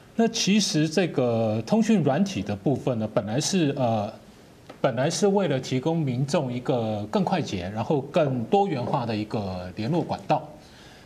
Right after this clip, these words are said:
但是被了一些，呃，不-，不法人士啊，或者是说毒贩，他当做了一个犯罪的工具，那这个是我们不乐见的部分。那这个是一个事实，也是一个趋势。以毒品案件而言，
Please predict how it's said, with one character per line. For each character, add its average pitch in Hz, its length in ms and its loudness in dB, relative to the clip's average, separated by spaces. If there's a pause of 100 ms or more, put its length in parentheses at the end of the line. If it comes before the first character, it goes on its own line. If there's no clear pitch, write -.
但 208 140 4
是 208 160 0
被 196 180 2
了 165 80 2
一 165 120 2
些， 175 420 0
呃， 120 400 -2 (840)
不-， 208 140 -2 (320)
不 214 140 0
法 117 180 0
人 127 220 -2
士 151 220 0
啊， 98 180 0
或 156 100 2
者 139 100 0
是 139 140 -4
说 143 360 2
毒 135 180 0
贩， 135 360 0
他 165 160 2
当 165 300 0
做 156 240 0
了 110 160 -2
一 113 140 -6
个 123 120 -2
犯 160 160 0
罪 143 120 0
的 123 100 -2
工 156 220 0
具， - 200 0 (360)
那 190 80 2
这 190 100 -4
个 208 80 4
是 - 80 0
我 139 160 2
们 92 200 -6
不 123 100 -2
乐 143 180 2
见 120 180 0
的 95 80 -4
部 101 200 -4
分。 - 200 -4 (920)
那 196 160 4 (300)
这 285 180 2
个 160 160 0
是 202 160 2
一 170 60 0
个 156 100 2
事 156 180 0
实， - 220 -6
也 92 140 -6
是 - 120 -2
一 139 60 2
个 123 100 -4
趋 123 220 -2
势。 120 240 -6 (560)
以 139 440 2
毒 220 100 4
品 190 200 -2
案 190 120 0
件 170 240 0
而 117 200 -2
言， 98 260 -4